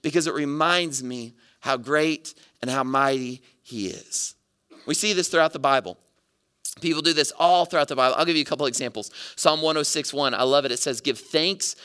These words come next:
to the Lord." And I love this one. He says, "For he is good." You think about that. I love that just simple statement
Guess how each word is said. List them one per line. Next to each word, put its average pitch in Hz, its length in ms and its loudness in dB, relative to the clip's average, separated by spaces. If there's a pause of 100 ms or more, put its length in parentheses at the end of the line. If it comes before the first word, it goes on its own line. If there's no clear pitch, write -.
(180)
to 160 120 -8
the 147 140 -2
Lord." 135 380 0
And 131 80 0
I 127 40 2
love 143 280 2
this 147 180 -4
one. 120 120 -6
He 123 100 -8
says, 113 280 -4 (200)
"For 170 320 -4
he 160 240 -4
is 123 240 -4 (300)
good." 104 420 -8 (960)
You 143 160 -6
think 180 160 2
about 151 300 2
that. 117 280 2
I 123 80 4
love 143 220 2
that 135 160 2
just - 220 -2
simple 143 280 -2
statement 113 480 -4